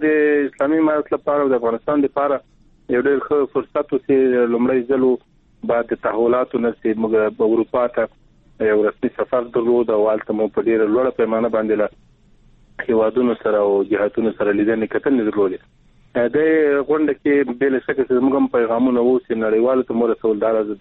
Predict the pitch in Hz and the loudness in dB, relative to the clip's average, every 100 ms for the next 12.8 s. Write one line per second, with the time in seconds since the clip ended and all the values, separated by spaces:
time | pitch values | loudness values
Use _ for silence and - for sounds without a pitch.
0 | _ 104 101 101 104 113 123 113 113 107 | _ 0 2 0 0 -2 0 -2 0 0
1 | 98 95 95 117 127 127 117 - _ _ | 0 -4 -6 -2 0 -2 -4 -6 _ _
2 | _ _ _ 104 104 98 - 120 110 113 | _ _ _ 0 0 0 -2 0 0 0
3 | 107 101 98 107 120 110 107 131 127 117 | 0 0 0 0 0 0 0 0 0 -4
4 | - 104 - 104 98 - 127 117 107 104 | -4 -2 0 -2 -2 -4 0 2 2 0
5 | 101 95 92 98 92 92 92 95 95 120 | 0 -2 -4 -8 -6 -2 -2 -2 -2 -2
6 | 123 113 104 - _ _ _ - 110 107 | 0 0 -2 -8 _ _ _ -10 -4 -2
7 | 107 120 - 117 110 - 120 117 110 104 | 0 -2 -2 -4 -4 -4 0 2 2 0
8 | 104 101 104 123 - - 120 120 - 113 | -2 -2 0 0 -2 -4 -2 -2 0 0
9 | 110 101 107 101 101 110 101 101 95 - | 0 0 -2 0 0 -2 -2 -4 -8 -6
10 | 113 113 101 104 98 101 117 113 110 104 | -4 -2 -2 0 0 0 0 2 2 0
11 | 101 92 98 - 127 117 113 110 104 - | -2 -6 -6 -4 -2 0 2 0 0 -4
12 | - - - - 98 101 110 | -20 -20 -10 -2 0 0 0